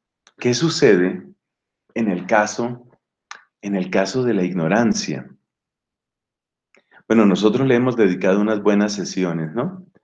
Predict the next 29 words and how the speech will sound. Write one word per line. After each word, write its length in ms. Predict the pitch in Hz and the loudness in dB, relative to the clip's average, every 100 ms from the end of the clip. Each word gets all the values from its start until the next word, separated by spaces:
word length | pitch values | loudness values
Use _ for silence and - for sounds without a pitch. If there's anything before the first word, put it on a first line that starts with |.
| _ _ - | _ _ -6
Aquel 380 | 90 87 95 98 | -4 0 0 2
documento 500 | 113 98 92 92 110 | 2 2 2 2 4
de 60 | |
la 120 | 107 | 2
Comisión 460 | 98 90 85 92 87 | 2 -2 -4 -4 -2
Teológica 540 | 104 104 104 107 104 | 0 2 2 0 -2
Internacional, 920 | 92 90 82 82 80 80 80 85 92 180 _ _ _ _ _ _ - | -4 -2 -4 -4 -4 -4 -2 -4 -6 -14 _ _ _ _ _ _ -10
hemos 200 | 92 107 | -2 0
dedicado 340 | 110 98 92 90 | 4 2 2 0
unas 140 | 98 | 0
buenas 260 | 98 104 104 | 0 0 -2
sesiones, 460 | 95 127 110 87 - - - - - - | -4 -2 -2 -4 -8 -20 -20 -20 -20 -4
pero 460 | 113 104 98 85 - | 0 2 2 -2 -4
sobre 320 | 123 104 98 | 0 2 4
la 160 | 90 | 2
ciencia 440 | 87 117 117 113 127 | 0 0 0 2 0
de 140 | 104 | 0
Cristo, 360 | 127 131 127 87 | -2 -4 -2 -2
lo 140 | 82 | -2
que 160 | 82 80 | -4 -6
Cristo 380 | 101 110 - 117 | -4 -4 -4 -4
sabía. 540 | 113 101 131 92 78 - _ _ - | 0 2 2 2 0 -14 _ _ 0
Pero 200 | 117 104 | 4 4
una 240 | 104 139 147 | 6 4 2
pregunta 500 | 127 98 107 107 139 | 0 2 -2 0 0
muy 220 | 135 143 | 0 0
difícil 460 | 147 147 139 151 | -2 -4 -4 -4
es 180 | 139 135 | -4 -4
esa. 420 | 160 - 85 - | -4 -4 -10 -10